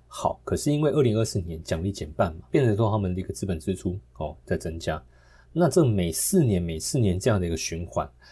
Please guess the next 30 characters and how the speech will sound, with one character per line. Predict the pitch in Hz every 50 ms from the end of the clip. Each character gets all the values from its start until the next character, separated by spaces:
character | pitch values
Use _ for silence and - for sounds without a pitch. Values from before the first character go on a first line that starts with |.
| - - - - - _ _ _
大 | _ 147 156 170
家 | 175
觉 | 165 - 101 95
得 | - 92 85
比 | - - - 85
特 | - - 113 104
币 | - - 104 87 80 - - _ _ _ _ _ _ _
它 | - - 135 135 151 160
的 | - - 202 92
一 | 92 95
个 | - - 98
价 | 95 - - - 113 95
格 | 90 - 87 82 82 85 87 - -
能 | 95 95
够 | 90 - 123 110
这 | - 120
样 | 101 95
漫 | 92 123 139 117 101
无 | 95 95
止 | - - - 82
境， | - 101 90 87 -
一 | 147
直 | 120 101
冲， | - - 113 117
一 | 107
直 | 95
冲， | 87 - 104 98
一 | 98
直 | 90 78
冲， | - - 85 82